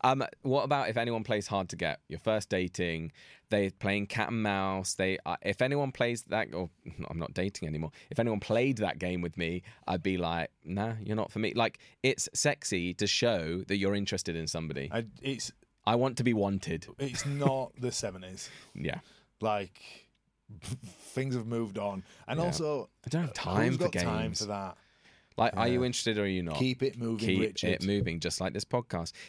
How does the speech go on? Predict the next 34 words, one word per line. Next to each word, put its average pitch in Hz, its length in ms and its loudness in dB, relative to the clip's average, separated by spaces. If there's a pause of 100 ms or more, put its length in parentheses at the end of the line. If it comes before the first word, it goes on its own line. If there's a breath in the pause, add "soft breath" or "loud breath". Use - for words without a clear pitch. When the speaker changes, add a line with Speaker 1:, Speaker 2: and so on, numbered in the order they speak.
Speaker 1:
Keep 139 220 4
it - 80 2
moving. 135 440 4
<laughs> 151 80 4
Next 165 220 4
one, 113 380 2 (380 loud breath)
height 165 340 4
preferences 120 800 2
on 110 160 0
dating 101 400 2
profiles. 87 720 0
Oh 117 480 4 (100)
my 98 220 0
gosh, 87 240 0
that 107 260 0
for - 100 -4
me 92 380 0
is 92 80 -4
a 90 60 -4
big 82 180 -2
red 82 160 -2
flag. 73 320 -6 (160)
Speaker 2:
Well, 95 100 -10
it's, 123 200 -6 (380)
uh, 127 100 -6 (240)
A, 170 420 0 (300)
everybody's 127 440 -2
the 101 60 -6
same 107 260 -2
line 98 220 -4
down. 87 260 -8 (720 loud breath)
Speaker 1:
Exactly, 113 560 -6 (120)
yeah. 127 140 -2 (180)
Speaker 2:
B, 147 400 -2